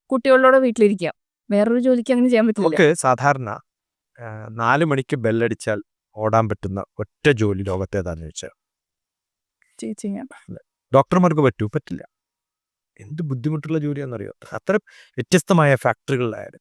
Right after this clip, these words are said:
Speaker 2: കമ്പനികളിലായാലും വർക്ക് ചെയ്യുന്നവര് കണ്ടിന്യുവസ് ആയിട്ട് വർക്ക് ചെയ്യേണ്ടി വരും. ഇവിടെ ആകെ ഇരുന്നൂറ് ദിവസം, ഇരുന്നൂറ്റമ്പത് ദിവസം വർക്കിംഗ് ഡേ ഉണ്ടാവുള്ളൂ, ബാക്കിയെല്ലാം ദിവസവും holidays ആണ്. അപ്പൊ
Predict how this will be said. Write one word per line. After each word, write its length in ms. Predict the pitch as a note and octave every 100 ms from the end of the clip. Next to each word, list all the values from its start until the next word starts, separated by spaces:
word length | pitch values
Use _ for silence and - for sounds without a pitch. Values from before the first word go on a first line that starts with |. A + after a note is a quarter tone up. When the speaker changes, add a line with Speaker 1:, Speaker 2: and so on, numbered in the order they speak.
| -
Speaker 2:
കമ്പനികളിലായാലും 720 | A#2 C#3 C3+ A#2 G2 - - -
വർക്ക് 220 | - -
ചെയ്യുന്നവര് 380 | D#3 D3+ C#3+ D3+ _ _ _ _ A#2+
കണ്ടിന്യുവസ് 920 | C#3 D#3+ E3+ _ - G3+ G#3 G3 F#3+
ആയിട്ട് 260 | D#3 -
വർക്ക് 260 | C#3+ A#2+ -
ചെയ്യേണ്ടി 220 | B2 F#2+
വരും. 140 | F#2+ _ _ -
ഇവിടെ 140 | B2 C#3+
ആകെ 340 | G#2+ C3+ F3
ഇരുന്നൂറ് 300 | E3+ D#3 E3+
ദിവസം, 340 | D#3+ D#3+ D3+ C#3+
ഇരുന്നൂറ്റമ്പത് 520 | C3+ C#3 C#3+ C3+ C3+
ദിവസം 220 | B2 B2
വർക്കിംഗ് 380 | A2+ - B2 A2+
ഡേ 60 | G2+
ഉണ്ടാവുള്ളൂ, 340 | F#2 F2+ F#2+
ബാക്കിയെല്ലാം 380 | A2 - B2+ D3
ദിവസവും 280 | D3 - C#3+
holidays 260 | C#3+ C#3
ആണ്. 140 | - _ _ _ _ A2+
അപ്പൊ 200 | G#2+